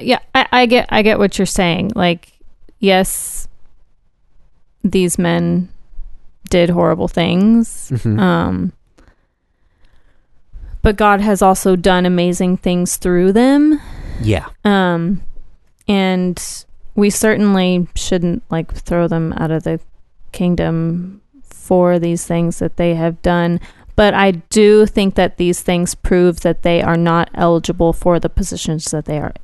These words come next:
Speaker 1: they are or were in.
Speaker 2: Uh-huh. Yeah. Yeah.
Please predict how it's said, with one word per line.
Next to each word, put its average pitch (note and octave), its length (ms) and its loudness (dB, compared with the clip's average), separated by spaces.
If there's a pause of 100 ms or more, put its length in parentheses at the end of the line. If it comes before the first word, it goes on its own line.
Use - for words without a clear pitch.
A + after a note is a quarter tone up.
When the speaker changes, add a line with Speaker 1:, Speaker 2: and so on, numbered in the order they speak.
(160)
Speaker 1:
they D#3+ 240 -2
are E3+ 400 2
or D#3+ 60 0
were D#3 180 0
in. - 440 -6
Speaker 2:
Uh-huh. A2 300 0 (320)
Yeah. G#2+ 260 0 (720)
Yeah. - 320 0